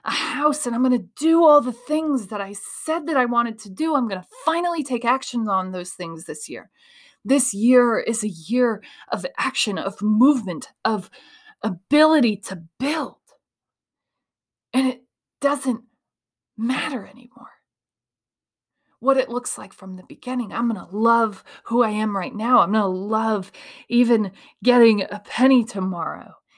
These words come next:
in my journey. I'm gonna love every second of it. I'm gonna, I'm gonna just focus so much on the beauty of the world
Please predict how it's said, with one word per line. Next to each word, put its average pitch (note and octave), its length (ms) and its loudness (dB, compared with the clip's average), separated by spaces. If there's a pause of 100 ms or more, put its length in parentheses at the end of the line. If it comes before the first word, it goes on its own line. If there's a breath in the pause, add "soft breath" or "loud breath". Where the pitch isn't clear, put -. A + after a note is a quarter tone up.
(140)
in A3+ 160 2
my F3+ 180 -2
journey. F#3 480 -14
I'm G#3+ 120 -8
gonna F#3+ 200 -10
love F#3+ 540 -8 (260 loud breath)
every G3+ 240 -4
second - 540 -10
of - 160 -18
it. - 100 -20
I'm A3 140 -6
gonna, F#3 180 -12 (380 loud breath)
I'm B3+ 160 2
gonna - 260 -2
just - 420 -2 (840 loud breath)
focus A#3 680 0
so A3+ 960 0
much G#3 720 -2 (400)
on A3+ 160 -2
the A3 60 -6
beauty A#3 640 -2
of F3 200 -12
the E3+ 120 -6
world F#3 840 2